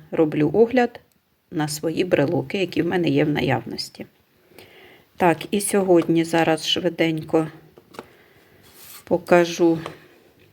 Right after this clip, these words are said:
їжачків. Ви їх бачили, тому ми на них довго затримуватись не будемо. Ось такі їжачки. Такі красунчики.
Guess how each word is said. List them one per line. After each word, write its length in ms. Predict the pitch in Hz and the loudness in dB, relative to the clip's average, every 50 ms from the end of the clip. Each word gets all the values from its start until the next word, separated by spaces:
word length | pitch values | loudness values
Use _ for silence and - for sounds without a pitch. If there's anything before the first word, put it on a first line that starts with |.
| _ - - - - - - _ _ - - _ _ _ _ - _ _ _ _ _ _ - _ _ _ _ _ _ _ _ _ - - - - - - | _ -20 -20 -20 -20 -20 -20 _ _ -20 -20 _ _ _ _ -20 _ _ _ _ _ _ -20 _ _ _ _ _ _ _ _ _ -20 -20 -20 -12 -2 -2
їжачків. 1080 | 175 175 180 175 175 165 - 175 170 170 175 - - - _ - - 254 269 277 277 - - - - - - _ _ _ - _ _ - _ _ _ _ _ _ - | 0 0 2 0 0 2 2 2 2 2 0 -4 -6 -8 _ -2 2 4 4 4 2 0 -8 -18 -20 -20 -20 _ _ _ -20 _ _ -20 _ _ _ _ _ _ -12
Ви 200 | - 175 170 156 | -8 -2 0 0
їх 320 | 147 147 151 151 - - - - - _ _ _ _ _ - | 0 0 -2 -6 -10 -14 -16 -20 -20 _ _ _ _ _ -8
бачили, 600 | 190 185 240 269 285 277 - - 262 247 247 240 | -4 0 2 2 2 2 0 0 0 2 2 0
тому 340 | 233 - 202 185 185 175 170 | -2 -2 -6 -2 0 0 0
ми 140 | 175 170 165 | 0 0 -2
на 160 | 165 165 160 | -4 -4 -4
них 240 | 160 160 165 160 165 | -4 -6 -6 -6 0
довго 380 | 165 165 151 156 160 160 156 | 0 0 0 0 -2 -6 -6
затримуватись 1000 | - - 160 156 - - 175 160 160 156 151 151 151 151 151 - - - - - | -4 -4 -6 -6 -2 0 0 0 0 0 -2 -2 -4 -6 -8 -10 -12 -12 -8 -4
не 140 | - 349 349 | -2 -2 -2
будемо. 580 | 349 - 302 330 294 - 294 269 262 277 269 269 - _ _ _ _ _ _ _ _ _ _ _ _ _ _ _ _ _ - | 0 -2 -4 -4 0 0 0 0 2 0 -2 -4 -8 _ _ _ _ _ _ _ _ _ _ _ _ _ _ _ _ _ -6
Ось 220 | - 196 185 185 - | -4 -4 -4 -4 -6
такі 360 | - 175 156 - - 170 156 | -8 -8 -8 -6 -4 -4 -4
їжачки. 720 | 160 160 170 214 202 202 - - - - 277 277 277 269 - - _ _ _ _ _ _ _ _ _ _ _ _ _ _ _ _ _ _ _ _ _ _ _ _ _ _ _ _ _ _ _ _ _ _ _ _ _ _ _ _ _ _ _ _ _ _ _ _ _ _ _ _ _ _ _ _ _ _ _ _ _ _ _ _ _ _ _ _ _ - | -4 -4 -4 -4 -4 -4 -4 -8 -4 0 2 2 2 2 0 -10 _ _ _ _ _ _ _ _ _ _ _ _ _ _ _ _ _ _ _ _ _ _ _ _ _ _ _ _ _ _ _ _ _ _ _ _ _ _ _ _ _ _ _ _ _ _ _ _ _ _ _ _ _ _ _ _ _ _ _ _ _ _ _ _ _ _ _ _ _ -20
Такі 280 | 226 214 _ - 208 180 | -20 -20 _ -14 -14 -12
красунчики. 1120 | - - 185 180 180 180 - - 226 240 247 247 - - - 254 254 - - 247 247 233 | -8 -4 -4 -4 -4 -4 -4 -2 0 2 2 0 -2 -2 -4 -4 -4 -2 -4 -2 -2 -2